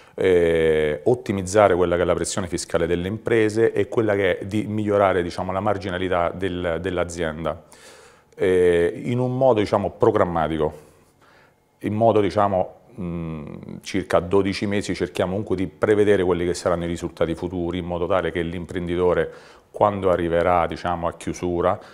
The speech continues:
non, non sarà, tra virgolette, mm, no-, non avrà sorprese su quello che è stato, tra virgolette, l'andamento. Ora, mm, tranne qualche scostamento ovviamente.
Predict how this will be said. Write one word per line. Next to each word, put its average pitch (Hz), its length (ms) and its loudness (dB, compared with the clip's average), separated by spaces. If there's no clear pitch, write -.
non, 95 360 -2
non 90 400 -2
sarà, 92 400 2
tra 87 120 2
virgolette, 85 1300 -2
mm, 78 220 -14
no-, 104 260 -8
non 107 140 0
avrà 101 200 8
sorprese 104 640 6
su 90 160 -4
quello 90 240 2
che 87 80 4
è 85 40 2
stato, 90 320 6
tra 87 140 4
virgolette, 90 560 2
l'andamento. 85 540 0
Ora, 87 260 4
mm, 76 260 -10
tranne 92 300 2
qualche 82 260 2
scostamento 82 720 -4
ovviamente. 78 640 -4